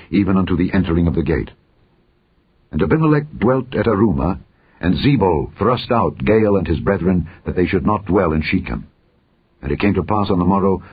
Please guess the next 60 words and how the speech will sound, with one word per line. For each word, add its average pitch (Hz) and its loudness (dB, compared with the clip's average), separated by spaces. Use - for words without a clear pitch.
that 78 -8
the 85 -4
people 101 0
went 92 -2
out 95 0
into 85 -2
the 85 0
field, 95 0
and 76 -2
they 85 0
told 80 -2
Abimelech. 65 -4
And 117 -4
he 113 2
took 135 -2
the 143 0
people 113 2
and 107 0
divided 104 0
them 104 0
into 101 0
three 107 0
companies, 78 -2
and 78 0
laid 104 2
wait 113 0
in 92 0
the 90 0
field, 90 0
and 85 0
looked, 104 -2
and 78 -2
behold, 107 2
the 85 -2
people 127 0
were 87 0
come 104 -2
forth 107 2
out 104 0
of 92 -2
the 95 0
city. 104 -4
And - -6
he 104 2
rose 110 2
up 120 0
against 98 0
them, 92 0
and 92 -2
smote 104 -2
them. 98 -10
And 73 -6
Abimelech 110 0
and 85 -2
the 90 -2
company 104 0
that 87 0
was 87 0
with 110 0
him 98 2